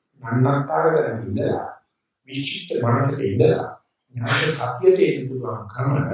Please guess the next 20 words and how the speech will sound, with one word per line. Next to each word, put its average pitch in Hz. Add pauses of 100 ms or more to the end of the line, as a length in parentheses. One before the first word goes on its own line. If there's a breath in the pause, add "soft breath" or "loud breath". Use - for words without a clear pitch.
(640)
කිසිම 185
වෙලාවක 160
සුපර් 160
මාකට් 135
එකකින් 127
ගන්න 98
බෑ. - (880)
කිසි 131
වෙලාවකට 160
භාවනාවේ 143
ඉඳලා 131
ගන්න -
බෑ. - (140)
ඒක 120
කණි 120
භාවනා 110
කරලා, -
කරලා, -
කරලා, 58
කරලා -